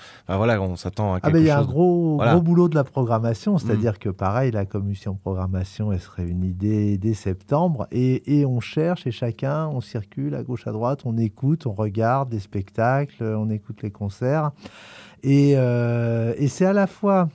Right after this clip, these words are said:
Speaker 2: à la fois des, des recherches, une recherche de qualité pour que les, bah, pour que les gens qui viennent soient pas déçus, comme
Speaker 1: Mhm.
Speaker 2: tu dis, que t'aies pas l'impression de t'ennuyer au bout de,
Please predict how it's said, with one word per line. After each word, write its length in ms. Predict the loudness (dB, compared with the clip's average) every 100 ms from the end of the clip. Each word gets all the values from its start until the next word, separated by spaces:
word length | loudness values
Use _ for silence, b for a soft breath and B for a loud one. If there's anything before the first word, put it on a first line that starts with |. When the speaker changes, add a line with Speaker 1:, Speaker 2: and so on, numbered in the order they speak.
| _
Speaker 2:
à 100 | -6
la 120 | -2 0
fois 200 | 0 0
des, 920 | 0 -2 0 2 0 0 -2 -4 -6 -4
des 100 | -4
recherches, 480 | -4 0 0 0
une 100 | -4
recherche 460 | 0 2 2 2 0
de 80 | -2
qualité 720 | -2 -2 -2 -2 0 2 0
pour 320 | -4 -10 -8
que 100 | -4
les, 720 | -2 0 0 0 -2 -6 -8 -8
bah, 140 | -10
pour 180 | -12 -12
que 60 | -8
les 60 |
gens 180 | -4 -2
qui 160 | -2 -4
viennent 260 | 0 0
soient 220 | 0 -4 -2
pas 140 | -2
déçus, 460 | -2 -4 -2 -2 0
comme 180 | 0
Speaker 1:
Mhm. 160 | 0 0
Speaker 2:
tu 40 | 0
dis, 240 | 2 2
que 420 | 0 -6 -6 -10 -10
t'aies 120 | -12
pas 160 | -10
l'impression 520 | -10 -10 -8 -8 -6 -6
de 40 |
t'ennuyer 520 | -6 -4 -4 -4 -4 -2
au 100 | -4
bout 160 | -6
de, 260 | -6 -6